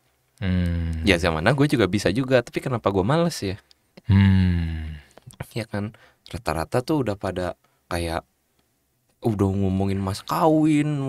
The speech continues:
Speaker 2: pada mau beli ini, nak ninu, nak ninu.
Speaker 1: Iya.
Speaker 2: Anjir, gue aja makan masih berantakan.
Speaker 1: Iya.
Speaker 2: Masih beli bir.
Speaker 1: Emang lu rencana target married umur berapa sih?
Speaker 2: Nggak tahu.
Speaker 1: Kan lu nggak tahu?
Speaker 2: Mm-mm. Karena gue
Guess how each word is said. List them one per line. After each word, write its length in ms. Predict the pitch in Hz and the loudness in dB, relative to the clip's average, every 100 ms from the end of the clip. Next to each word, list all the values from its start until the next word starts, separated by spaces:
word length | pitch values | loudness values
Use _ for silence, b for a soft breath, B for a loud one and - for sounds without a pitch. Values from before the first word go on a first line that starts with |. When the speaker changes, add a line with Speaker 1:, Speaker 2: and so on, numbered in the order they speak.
| 113 95 | -4 -4
Speaker 2:
pada 200 | 101 92 | -6 -6
mau 200 | 92 90 | -4 -6
beli 320 | 87 92 85 | -4 -6 -6
ini, 580 | - - 127 127 131 127 | -8 -4 -2 -2 -2 -2
nak 260 | 127 127 120 | -2 -2 -2
ninu, 360 | 123 123 123 | -2 -2 -4
nak 240 | 113 107 - | -4 -6 -6
ninu. 440 | 120 110 123 110 - | -6 -6 -6 -6 4
Speaker 1:
Iya. 400 | 107 95 82 71 | 6 6 2 -2
Speaker 2:
Anjir, 300 | 120 113 117 | -6 -2 -2
gue 220 | 95 82 | 0 0
aja 180 | 80 131 - - _ _ _ _ _ _ _ _ _ | 0 -2 -4 -12 _ _ _ _ _ _ _ _ _
makan 320 | 87 - 131 | -8 0 0
masih 260 | 131 107 101 | 0 -2 -4
berantakan. 680 | 90 92 123 156 - 85 90 _ | -2 -2 0 -2 -6 -12 -14 _
Speaker 1:
Iya. 420 | 107 87 73 71 _ _ _ _ - | 0 0 -2 -8 _ _ _ _ -16
Speaker 2:
Masih 240 | 95 87 | -10 -8
beli 240 | 85 82 | -8 -8
bir. 400 | 87 127 98 - - | -4 0 0 -2 -2
Speaker 1:
Emang 160 | 107 175 | 4 8
lu 80 | 208 | 8
rencana 300 | 160 143 175 | 6 2 0
target 320 | 120 131 165 | -2 -2 -2
married 240 | 139 165 | -2 -2
umur 160 | 113 98 | -2 0
berapa 180 | 131 104 | 0 0
sih? 180 | - 147 _ _ | -6 -12 _ _
Speaker 2:
Nggak 180 | 101 196 | -6 -2
tahu. 300 | 214 90 87 - - _ _ | 0 0 -2 -6 -20 _ _
Speaker 1:
Kan 100 | 151 | 2
lu 80 | 175 | 4
nggak 160 | 131 | 4
tahu? 120 | 82 73 - | -2 -8 -6
Speaker 2:
Mm-mm. 340 | 151 - 82 90 _ _ _ _ _ _ | -6 -6 -8 -8 _ _ _ _ _ _
Karena 140 | - 160 | -4 0
gue 140 | 170 | 2